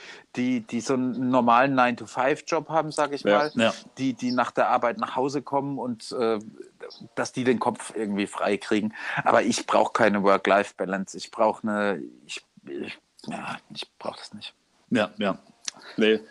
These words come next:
Speaker 2: da gibt's, äh, ich mach mal kurz Fremdwerbung, äh, der Ben Watara von
Speaker 3: Hm, das ist
Speaker 2: Sissi
Speaker 3: cool,
Speaker 1: Ja.
Speaker 3: ja.
Speaker 2: sagt mir,
Speaker 3: Ja.
Speaker 2: ja, der ist richtig cool. Der hat es, ähm, auch in einem, in einer Folge ganz geil zusammengefasst und der sagt im Endeffekt genau das Gleiche.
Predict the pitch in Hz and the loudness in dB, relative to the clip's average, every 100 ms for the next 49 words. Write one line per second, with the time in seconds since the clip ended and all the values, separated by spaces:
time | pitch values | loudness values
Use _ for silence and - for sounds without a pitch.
0 | - - - - _ - 110 127 131 - | -20 -20 -20 -20 _ 0 4 4 0 -4
1 | 135 123 117 123 120 120 117 120 - - | 0 2 2 0 0 0 0 -4 -6 -2
2 | 110 120 127 131 123 131 131 120 107 107 | 0 0 2 2 2 0 0 -2 0 0
3 | 101 107 101 - 117 139 127 - 110 110 | 2 0 -2 0 0 0 -4 -2 0 0
4 | - 113 120 113 98 117 - 92 98 135 | 2 4 4 2 -2 -4 0 2 4 2
5 | 101 98 101 92 101 - 110 101 - - | 4 6 6 4 0 -2 -2 -2 -10 -20
6 | _ _ _ _ _ 110 104 - - 113 | _ _ _ _ _ 0 0 0 0 2
7 | 101 110 113 - 117 113 107 107 107 101 | 2 -2 -6 -4 2 4 6 4 2 -2
8 | - 107 110 107 107 107 104 85 104 107 | -2 0 2 2 0 -2 -2 -2 0 2
9 | 104 101 98 101 101 117 107 107 107 107 | 0 -2 -2 -4 -2 0 2 2 0 -2
10 | - 104 98 87 101 101 - 107 104 107 | 0 0 0 -4 -4 -4 -2 -2 -2 -2
11 | 98 101 110 - 104 98 107 - - 101 | -2 0 0 -2 -6 -4 -2 -2 -2 0
12 | 101 98 98 95 101 | 0 0 0 0 0